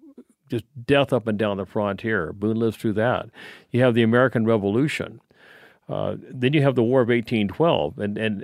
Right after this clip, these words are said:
uh, Boone's seventy-two years old, and he's still participating locally in Missouri in the War of eighteen twelve. He's helping guard forts and, and, and man palisades and so forth.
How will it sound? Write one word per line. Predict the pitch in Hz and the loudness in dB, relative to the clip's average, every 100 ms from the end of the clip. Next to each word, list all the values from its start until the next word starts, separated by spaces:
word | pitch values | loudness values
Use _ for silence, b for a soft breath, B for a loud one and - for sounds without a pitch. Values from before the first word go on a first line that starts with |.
| - | -8
uh, | 104 98 98 123 | -6 -6 -6 -8
Boone's | 120 175 185 | -2 0 2
seventy-two | 165 143 135 - 147 | 0 2 0 0 0
years | 120 113 104 | 2 2 2
old, | 147 135 90 90 | 2 2 0 -2
and | 104 | -2
he's | 147 | -2
still | - 151 | 0 -2
participating | - 117 139 127 127 127 117 117 107 | -2 -2 -2 -2 -2 0 2 2 2
locally | 104 151 131 107 104 | 2 0 0 0 2
in | 104 101 | 2 0
Missouri | 101 131 147 110 98 - B B | -2 0 0 0 0 -6 B B
in | 113 | 0
the | |
War | 113 127 | 2 4
of | 110 | 4
eighteen | 113 - 110 104 | 2 0 0 0
twelve. | - 147 101 | 0 0 0
He's | 107 | 0
helping | 110 113 107 98 - - | 0 0 0 -2 -4 -2
guard | 110 104 101 | 0 0 -2
forts | - 95 95 - | -6 -4 -4 -6
and, | 104 | -8
and, | 101 92 92 | -4 -4 -4
and | 98 | 0
man | 104 117 110 | 2 2 0
palisades | 104 98 104 101 - 98 101 95 | 0 0 0 -2 -2 -2 -2 -4
and | 95 | -6
so | - 92 95 | -4 -4 -4
forth. | - 82 90 | -6 -6 -6